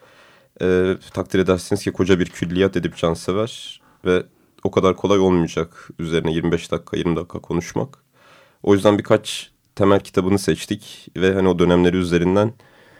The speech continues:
her kitaptan bir şiir örneğiyle belki, e, ilerlemeye çalışacağız.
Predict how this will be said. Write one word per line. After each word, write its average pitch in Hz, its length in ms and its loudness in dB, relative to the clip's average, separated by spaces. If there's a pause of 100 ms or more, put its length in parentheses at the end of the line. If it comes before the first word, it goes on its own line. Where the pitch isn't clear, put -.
(100)
her 101 180 4
kitaptan 95 440 2
bir 92 60 2
şiir 92 320 2
örneğiyle 87 560 2
belki, 78 440 -6 (800)
e, 85 220 4
ilerlemeye 82 420 2
çalışacağız. 92 800 -4